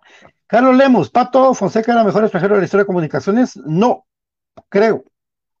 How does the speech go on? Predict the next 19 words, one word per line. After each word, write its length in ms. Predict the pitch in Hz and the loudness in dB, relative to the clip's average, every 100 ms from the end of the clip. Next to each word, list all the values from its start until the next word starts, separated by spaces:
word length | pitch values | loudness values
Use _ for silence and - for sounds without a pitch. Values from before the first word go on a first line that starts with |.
| _ _ _ _ _ _ | _ _ _ _ _ _
Sí, 240 | _ - 311 | _ 0 2
uno 120 | 349 | 4
de 60 | 339 | 4
los 120 | 247 | 2
mejores, 560 | 190 180 185 107 _ _ | 2 2 0 -2 _ _
por 180 | 185 170 | -2 -2
supuesto. 760 | 143 127 - 262 262 - 117 _ _ _ _ | -4 -14 -4 0 0 -2 -20 _ _ _ _
Pero 280 | - 139 196 | -6 0 0
en 60 | 262 | 0
Comunicaciones 680 | 262 247 196 170 127 160 165 | 2 0 0 -4 -6 -6 -6
vino 220 | 127 120 | -6 -6
Mala 280 | 117 117 127 | -6 -8 -2
Rosa, 420 | 220 233 226 208 _ _ _ | 0 -2 -4 -10 _ _ _
Bambino 360 | 120 117 107 117 | -16 -14 -10 -2
Veira, 540 | 214 220 208 202 196 _ _ _ _ _ _ _ 135 - _ | 0 0 0 0 -2 _ _ _ _ _ _ _ -20 -20 _
vino 1500 | 160 165 156 147 143 139 131 127 123 120 113 107 101 95 95 _ _ _ _ _ _ _ _ _ _ | -4 -2 -2 0 2 4 4 2 -2 -6 -8 -10 -12 -14 -20 _ _ _ _ _ _ _ _ _ _
Leo, 320 | 139 175 165 151 | -2 0 0 0
Leo 220 | 160 143 | 0 0
Bordón, 760 | 127 117 175 240 285 277 - | -2 -4 0 2 2 -2 -8